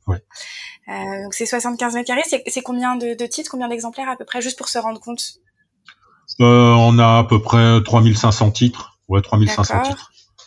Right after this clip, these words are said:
Speaker 1: pour six, sept mille exemplaires. On est à
Speaker 2: Donc ça,
Speaker 1: sept mille
Speaker 2: c'est à
Speaker 1: exemplaires.
Speaker 2: Bangkok et
Speaker 1: À Phnom Penh, il faut que je vérifie, parce que j'ai pas, on doit faire l'inventaire. Mais c'est, non, non, c'est moitié moins, hein, cent.
Speaker 2: Et, et vous, et vous parliez de, des touristes, euh,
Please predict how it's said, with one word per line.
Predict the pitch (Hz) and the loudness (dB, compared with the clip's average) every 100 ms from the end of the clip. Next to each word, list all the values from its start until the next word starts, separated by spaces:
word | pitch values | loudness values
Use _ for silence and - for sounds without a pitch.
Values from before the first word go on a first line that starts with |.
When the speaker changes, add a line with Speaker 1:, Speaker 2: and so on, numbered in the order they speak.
| _ _ _ - | _ _ _ -4
Speaker 1:
pour | 95 98 95 | 0 2 0
six, | - 123 | 0 2
sept | 113 - 113 | 2 2 4
mille | 113 110 | 6 6
exemplaires. | 101 107 95 95 - _ _ | 4 2 2 -2 -2 _ _
On | 92 | -2
est | 95 | 0
à | |
Speaker 2:
Donc | 95 | 2
ça, | |
Speaker 1:
sept | - | 0
mille | 269 - | 0 2
Speaker 2:
c'est | |
à | 233 | 2
Speaker 1:
exemplaires. | 240 226 233 | 0 -2 -2
Speaker 2:
Bangkok | 269 359 - - | 0 0 -2 -10
et | 240 233 233 226 226 220 220 - - | -8 -6 -6 -6 -8 -8 -10 -12 -4
Speaker 1:
À | 127 | -2
Phnom | 113 147 139 | 0 2 4
Penh, | 120 127 127 139 | 4 4 4 2
il | 117 101 | 0 2
faut | 117 | 2
que | 104 | 4
je | |
vérifie, | 117 123 113 - 120 135 | 6 6 4 2 2 2
parce | 117 | 0
que | 101 | 0
j'ai | 92 | -2
pas, | 104 101 | 0 0
on | 104 92 | 2 2
doit | 90 110 | 2 2
faire | 113 | 2
l'inventaire. | 104 98 98 95 104 120 - _ _ _ _ - | 2 4 2 2 2 2 -2 _ _ _ _ 0
Mais | 107 | 2
c'est, | 127 | 4
non, | 120 | 6
non, | 127 104 | 6 4
c'est | - | 4
moitié | 107 110 - | 4 4 6
moins, | 117 110 92 92 | 6 6 2 -2
hein, | |
cent. | - 98 | -2 -2
Speaker 2:
Et, | 240 | -2
et | |
vous, | 233 254 247 233 - | -4 -4 -6 -6 -10
et | 220 | -12
vous | 226 | -2
parliez | 226 226 240 | -2 0 -4
de, | 220 202 196 196 190 | -4 -6 -6 -8 -10
des | 190 190 | -12 -14
touristes, | - 247 269 - | -10 -8 -8 -8
euh, | 208 196 185 185 - | -8 -8 -10 -12 -16